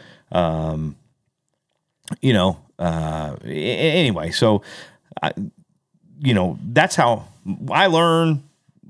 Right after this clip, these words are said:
Like I said, going to shows, watching people, um, and I'm like, "Okay, you know, I could, I could do that." I like how they,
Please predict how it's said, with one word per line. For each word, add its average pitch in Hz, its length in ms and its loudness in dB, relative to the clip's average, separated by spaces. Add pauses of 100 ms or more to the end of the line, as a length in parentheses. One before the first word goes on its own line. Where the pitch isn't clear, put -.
(160)
Like 123 200 0
I - 40 -8
said, 101 180 0
going 160 220 4
to 143 60 -2
shows, 123 360 2
watching 110 380 2
people, 101 420 0 (640)
um, 90 440 0
and 104 140 0
I'm 104 100 2
like, 92 220 -2
"Okay, 104 380 -4 (520)
you 82 120 -8
know, 85 300 -4
I 85 100 -4
could, 90 220 -6 (220)
I 123 100 -2
could 120 120 0
do 95 100 2
that." 90 320 0 (300)
I 104 120 4
like 110 340 2
how 110 300 2
they, 110 240 0